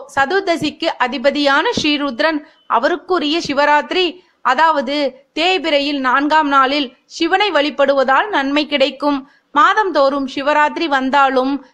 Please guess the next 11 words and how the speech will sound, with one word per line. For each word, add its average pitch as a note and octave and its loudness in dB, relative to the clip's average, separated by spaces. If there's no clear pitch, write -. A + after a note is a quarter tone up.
மாசியில் C#4+ 0
தேய்பிறை C#4+ 0
சதுர்த்தியில் C4 -2
மகா A3+ 0
சிவராத்திரியாக C4+ 0
சிவன் G#4+ -2
கோவிலில் C#4+ 0
கொண்டாடப்படுகிறது. C#4 0
அன்று A4 0
சூரியன் C#4+ -2
மறைந்து C4+ -2